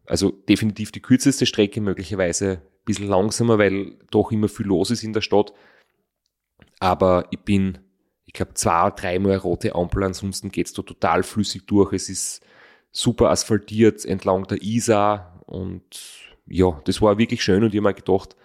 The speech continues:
möglicherweise Geschäfte oder was auch immer man braucht, ähm, kann man in der Stadt finden.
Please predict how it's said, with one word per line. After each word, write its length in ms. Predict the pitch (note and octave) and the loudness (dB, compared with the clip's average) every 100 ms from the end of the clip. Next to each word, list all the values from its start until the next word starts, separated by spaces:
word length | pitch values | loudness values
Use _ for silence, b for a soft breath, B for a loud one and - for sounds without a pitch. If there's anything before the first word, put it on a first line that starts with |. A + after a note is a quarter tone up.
| b b b b - | b b b b 0
möglicherweise 840 | G2 G2+ G#2+ G2 F#2 G#2 G2+ F2 - _ _ _ | 2 2 2 4 4 2 2 -2 -14 _ _ _
Geschäfte 720 | G#2 G#2+ F#2 - G#2+ G2 F2 - _ _ _ | 2 4 2 0 0 0 -2 -12 _ _ _
oder 280 | F#2+ G2 F2 | 2 2 0
was 180 | F#2+ | -2
auch 60 | G#2 | -4
immer 200 | F2 G2+ | -4 -2
man 160 | G#2 - | -2 -2
braucht, 540 | F2+ E2+ - - - _ _ | 2 2 0 -10 -20 _ _
ähm, 300 | - E2+ F2 | -4 -2 -2
kann 180 | - F#2 | -6 -4
man 80 | F#2 | -4
in 60 | F2+ | -4
der 60 | |
Stadt 260 | - F2+ - | -4 -4 -4
finden. 300 | G2+ F#2 | -4 -6